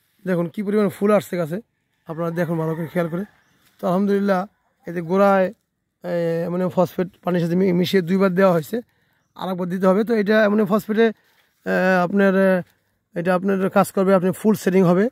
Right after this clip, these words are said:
এ, sorry, ফুল বেশি আসবে এবং ফল setting হবে। তো, আ-, আশা করা যায়, দেখুন আপনারা ফুল দেখুন, খেয়াল করেন, এ, এব-, এমন পরিমাণ ফুল আসছে, নিচ থেকে উপর পর্যন্ত সব জায়গায় ফুল আছে এবং আ-,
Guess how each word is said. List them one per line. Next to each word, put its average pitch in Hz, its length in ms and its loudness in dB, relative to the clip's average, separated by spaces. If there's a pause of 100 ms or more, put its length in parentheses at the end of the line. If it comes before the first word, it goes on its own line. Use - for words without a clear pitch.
(100)
এ, 202 80 0
sorry, 165 240 -2 (100)
ফুল 208 180 0
বেশি 196 240 2
আসবে 190 220 -2
এবং 185 200 -2
ফল 190 220 0
setting 180 260 -4
হবে। 180 180 -2 (800)
তো, 170 360 2 (680)
আ-, - 20 -16
আশা 180 260 -6
করা 202 160 0
যায়, 202 100 0
দেখুন 190 200 -2
আপনারা 185 180 -2
ফুল 233 220 -4
দেখুন, 185 180 -2
খেয়াল 175 240 -4
করেন, 170 180 -10 (600)
এ, 175 240 -6
এব-, 202 320 -4
এমন 226 200 2
পরিমাণ 240 220 2
ফুল 240 220 -2
আসছে, 220 360 -2 (120)
নিচ 196 200 -8
থেকে 165 120 -10
উপর 202 200 -4
পর্যন্ত 196 200 -8
সব 175 140 -6
জায়গায় 196 160 -2
ফুল 175 180 -2
আছে 180 160 -2 (720)
এবং 180 180 -4
আ-, 196 120 -10